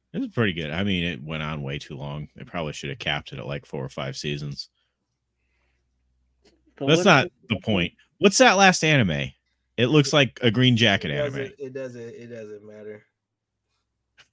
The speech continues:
Speaker 1: <laughs> Are, are you broken?
Speaker 3: <laughs> Uh, I'm defeated. <laughs>
Speaker 1: <laughs> You
Speaker 2: What's
Speaker 1: just
Speaker 2: the problem?
Speaker 1: sound so sad.
Speaker 2: I'm even wearing your colors right now.
Speaker 3: Uh,
Speaker 2: And it's your favorite character.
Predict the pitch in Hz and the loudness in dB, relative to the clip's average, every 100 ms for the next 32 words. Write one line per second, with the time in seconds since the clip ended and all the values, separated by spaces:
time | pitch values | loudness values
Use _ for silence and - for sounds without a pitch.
0 | _ - 107 - - _ _ 214 190 _ | _ -20 -20 -20 -20 _ _ -16 -16 _
1 | _ 113 - - 185 - 120 139 156 - | _ -6 -6 -8 -8 -2 0 -2 -6 -2
2 | 117 147 254 277 - - - - 247 - | 0 2 2 0 -8 -20 -18 -18 -18 -16
3 | 110 104 120 127 127 - 120 - 135 131 | -16 -16 -14 -14 -14 -20 -20 -16 -14 -14
4 | 131 123 131 127 120 127 120 113 165 135 | -16 -14 -12 -12 -12 -10 -10 -12 -16 -18
5 | _ _ - 285 - - 185 269 285 269 | _ _ -6 0 0 2 4 4 2 -4
6 | 220 269 339 - 147 147 165 - - - | -4 0 0 0 -4 -2 -4 -6 -12 -14
7 | - - 226 302 339 302 254 269 262 233 | -4 4 4 6 2 4 6 6 4 0
8 | 233 214 - - - 185 175 127 117 117 | -2 -2 -4 -6 0 2 2 -2 -4 -6
9 | 107 101 98 87 - 208 214 214 214 208 | -6 -10 -12 -12 -14 -18 -16 -16 -16 -20
10 | - _ - 143 139 131 127 117 113 113 | -20 _ -6 2 2 4 0 -2 -6 -8
11 | 113 110 110 110 - - - - _ _ | -8 -8 -10 -12 -20 -20 -20 -20 _ _
12 | _ _ 180 254 285 262 214 214 - 214 | _ _ 4 6 6 4 -2 -8 -6 -6
13 | 226 220 202 - 196 180 - - 95 | -2 -2 -2 -6 -4 -4 -6 -12 -14